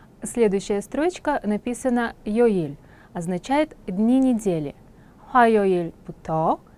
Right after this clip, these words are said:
일요일까지», то есть написано «со вторника по воскресенье».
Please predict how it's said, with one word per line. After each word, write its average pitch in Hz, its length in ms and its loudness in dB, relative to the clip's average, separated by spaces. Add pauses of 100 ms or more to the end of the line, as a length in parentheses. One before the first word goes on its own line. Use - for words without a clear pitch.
(240)
일요일까지», 226 1040 0 (420)
то 185 80 -6
есть 175 220 -6
написано 175 640 -4 (100)
«со - 220 -4
вторника 185 720 -6 (260)
по 220 360 2
воскресенье». 214 960 -4